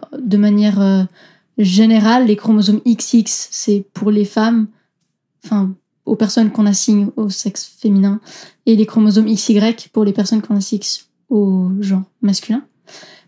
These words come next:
Mais une personne intersexe peut tout à fait, euh, être assignée à un sexe féminin et avoir des chromosomes X Y, par exemple, ou inversement, avoir des chromosomes X X et être assignée au genre masculin.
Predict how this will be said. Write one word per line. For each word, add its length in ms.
Mais 400
une 80
personne 300
intersexe 400
peut 120
tout 160
à 140
fait, 320
euh, 340
être 200
assignée 640
à 100
un 120
sexe 300
féminin 420
et 60
avoir 180
des 100
chromosomes 440
X 220
Y, 260
par 160
exemple, 400
ou 240
inversement, 520
avoir 200
des 80
chromosomes 460
X 160
X 240
et 40
être 240
assignée 360
au 80
genre 220
masculin. 440